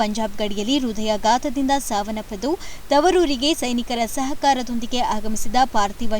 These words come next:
ಶರೀರವನ್ನು ಸರ್ಕಾರಿ ಗೌರವದೊಂದಿಗೆ ಅಂತ್ಯಕ್ರಿಯೆ ನೆರವೇರಿಸಲಾಯಿತು. ಈ ವೇಳೆ ಸೈನ್ಯದ ಅಧಿಕಾರಿಗಳು, ರಾಮಪುರ ಪೊಲೀಸರು ಮತ್ತು ಸ್ಥಳೀಯ ನಿವೃತ್ತ ಯೋಧರು ಮತ್ತು ಗ್ರಾಮಸ್ಥರು ಹಾಜರಿದ್ದರು. ಶಿವಕುಮಾರ್, ಅಮೋಕ್ ಟಿವಿ, ಚಾಮರಾಜನಗರ.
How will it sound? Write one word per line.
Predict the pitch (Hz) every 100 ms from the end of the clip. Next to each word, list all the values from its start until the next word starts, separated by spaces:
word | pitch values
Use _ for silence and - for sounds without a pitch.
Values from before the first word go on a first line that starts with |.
| 196
ಶರೀರವನ್ನು | 196 208 220 214 214 302 - - - -
ಸರ್ಕಾರಿ | 320 - 359 370 262
ಗೌರವದೊಂದಿಗೆ | 220 262 277 277 254 254 302 214
ಅಂತ್ಯಕ್ರಿಯೆ | 226 240 226 240 269 277
ನೆರವೇರಿಸಲಾಯಿತು. | 226 262 247 208 226 202 202 196 - - - - -
ಈ | 226
ವೇಳೆ | 294 359 320
ಸೈನ್ಯದ | 262 262 269 285 220
ಅಧಿಕಾರಿಗಳು, | 233 - 233 214 214 247 330 - - 240
ರಾಮಪುರ | 262 311 - 294 285 247
ಪೊಲೀಸರು | 233 233 - 254 285
ಮತ್ತು | 240 240 -
ಸ್ಥಳೀಯ | 240 240 302 262
ನಿವೃತ್ತ | 226 240 233 220
ಯೋಧರು | 208 220 254 302 247
ಮತ್ತು | 240 196
ಗ್ರಾಮಸ್ಥರು | 208 220 262 - 285 233 226
ಹಾಜರಿದ್ದರು. | 302 277 226 202 202 165 - - - - - - - - - - -
ಶಿವಕುಮಾರ್, | 302 339 - 320 262 302 302 240
ಅಮೋಕ್ | 247 - -
ಟಿವಿ, | 247 240 240
ಚಾಮರಾಜನಗರ. | 285 302 320 208 - 220 214